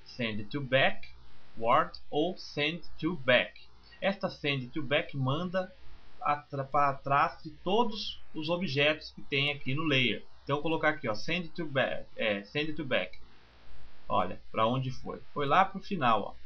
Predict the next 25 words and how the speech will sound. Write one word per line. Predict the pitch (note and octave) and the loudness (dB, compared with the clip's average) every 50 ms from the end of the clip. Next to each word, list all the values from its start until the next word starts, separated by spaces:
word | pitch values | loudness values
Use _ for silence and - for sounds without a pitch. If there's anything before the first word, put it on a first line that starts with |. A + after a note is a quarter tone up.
| - - - - - - - - - - | -8 -8 -6 -4 -4 -4 -6 -6 -8 -8
Final | - B2 A2+ A2+ A#2+ B2+ C#3 C#3+ C3+ - - - - - - - - - - - | -8 -6 -2 0 2 2 0 0 -4 -8 -10 -8 -8 -8 -10 -12 -14 -12 -10 -8
que | C#3 | -6
tinha | C3 - - C3 C3 C3 B2+ | -6 -4 -2 0 0 0 0
aqui | B2+ - B2+ B2 | 0 0 0 0
no | B2+ C#3 | 0 0
layer. | C3 A#2 G#2+ G2+ G2 F#2+ - - | 0 2 2 0 0 -2 -2 -2
É | A#2+ | 0
o | A#2 | 0
último | A#2 B2+ D3 D3+ - D3+ D3+ | 2 0 0 0 0 0 0
objeto. | D3+ D3+ D#3 C3 A2+ G2+ F#2 - - - - - - - | 0 0 0 0 0 -2 -2 -4 -8 -12 -12 -10 -10 -10
Enviou | G#2+ G#2 G#2 A2 A2+ | -10 -6 -4 -4 -4
pra | A2+ - B2 A#2 | 0 2 2 2
trás | - - A#2 A#2+ B2+ C3+ C3 | 2 2 4 4 4 4 0
de | D#3 | -4
tudo | - - - C#3 D#3 F3+ E3+ F#3 F#3 | -6 -4 -2 -2 -2 0 0 0 0
mesmo, | D3 B2 A2+ G#2+ G#2 G#2 - - - | 0 0 0 0 -2 -2 -4 -4 -4
de | - - | -2 -2
todos | - D3+ D#3 D3+ D#3 D3+ | 0 0 -2 -2 -2 -4
os | D3+ | -2
objetos. | D#3+ D#3 D3+ D3+ - G#2 F2+ - - - - - - | -2 0 0 0 0 0 0 0 0 -2 -2 -4 -4
Vou | - A2 | -6 -8
pressionar | - - - - A#2 A#2 A2+ A#2+ | -8 -6 -4 -2 0 0 0 0
o | A#2+ | 0
Ctrl | - A#2+ A#2 A#2 B2+ C3 C3 B2 | 0 0 0 0 0 0 0 0
Z. | F#2 E2+ - | -2 -4 -6